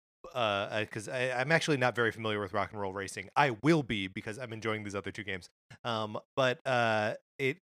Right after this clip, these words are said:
gives you the option to play the Super N E S version or the Genesis version of, of these games,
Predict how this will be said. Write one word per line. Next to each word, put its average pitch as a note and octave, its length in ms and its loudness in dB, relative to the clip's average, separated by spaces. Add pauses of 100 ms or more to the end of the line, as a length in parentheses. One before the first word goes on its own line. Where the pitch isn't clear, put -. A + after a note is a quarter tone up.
gives B2+ 220 0
you C#3 80 0
the C3 120 0
option B2 300 0
to A#2+ 60 -8
play A#2+ 240 -2
the A2 200 -4
Super B2+ 360 -2
N D3 120 2
E C#3+ 80 0
S C3 140 0
version A#2+ 360 -6
or A2+ 120 -6
the F#2+ 140 -6
Genesis C#3+ 540 4
version F#2+ 420 -2
of, G2 260 -8
of G#2 120 -6
these G2+ 180 -8
games, G2 400 -4